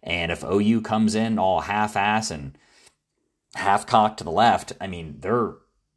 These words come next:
like, they ain't gonna do it. Um, I fully expect the O U, O U team that exists on paper to win the game.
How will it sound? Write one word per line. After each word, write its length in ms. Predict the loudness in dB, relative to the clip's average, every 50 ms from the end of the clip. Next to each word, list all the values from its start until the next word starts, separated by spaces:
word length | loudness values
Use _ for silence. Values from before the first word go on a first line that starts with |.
| _ _ -8
like, 300 | -8 -8 -8 -10 -8 -4
they 120 | -2 -2
ain't 220 | 0 0 -2 -4 -6
gonna 180 | -10 -10 -10
do 200 | -6 -4 -4 -4
it. 220 | -4 -6 -12 -18 -20 _ _ _ _ -4
Um, 500 | 0 0 2 2 0 0 -4 -8 -12 -14 _ _ _ _ _ _ _ _ -4
I 100 | -2 -2
fully 400 | -2 0 2 4 4 4 4 2
expect 500 | 0 -2 -4 -2 0 2 0 0 -2 -6
the 120 | -6 -4
O 60 | -4
U, 220 | -4 -4 -4 -6 -4
O 100 | -2 -2
U 180 | -2 -2 -2 -6
team 340 | -8 -8 -8 -8 -6 -6 -6
that 120 | -6 -6
exists 280 | -6 -8 -8 -8 -8 -8
on 120 | -10 -10
paper 560 | -8 -4 -4 -2 2 2 2 2 0 -2 -10 _ _ _ _ _ _ _ -10
to 80 | -10
win 200 | -6 -4 -4 -4
the 80 | -4 -6
game. 260 | -10 -10 -12 -14 -18